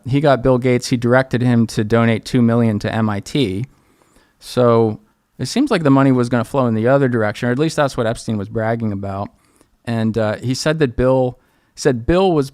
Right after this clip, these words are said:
was interested in investing in his, his own eugenics program, which, if you ever heard the details of it, it was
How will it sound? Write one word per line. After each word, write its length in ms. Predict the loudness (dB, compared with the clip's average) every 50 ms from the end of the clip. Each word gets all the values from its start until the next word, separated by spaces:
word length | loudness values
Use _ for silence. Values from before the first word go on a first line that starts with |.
| _ -14 -4
was 280 | -2 0 0 0 0
interested 640 | 0 -2 -2 -2 -4 -8 -8 -6 -4 -4 -4 -4 -4
in 160 | -4 -2 -2
investing 560 | -2 0 -2 -2 -4 -4 -4 -4 -2 -2 0
in 160 | 0 -2 -2 -4
his, 480 | -4 -4 -4 -4 -6 -6 -8 -12 -14 -16 _
his 320 | -8 -2 -2 0 0 2
own 280 | 2 4 4 4 4 4
eugenics 600 | 4 2 2 0 0 -2 0 -2 -2 -4 -8 -10
program, 500 | -8 -8 -8 -6 -8 -10 -10 -10 -10 -10
which, 240 | -10 -10 -12 -12 -12
if 200 | -12 -12 -10 -6
you 80 | -6 -4
ever 140 | -4 -4
heard 180 | -4 -4 -4 -4
the 60 | -6
details 480 | -6 -6 -6 -6 -6 -8 -10 -8 -6 -8
of 140 | -8 -8 -8
it, 60 | -12
it 200 | -14 -16 -18 -16 -14
was 300 | -14 -14 -14 -16 -20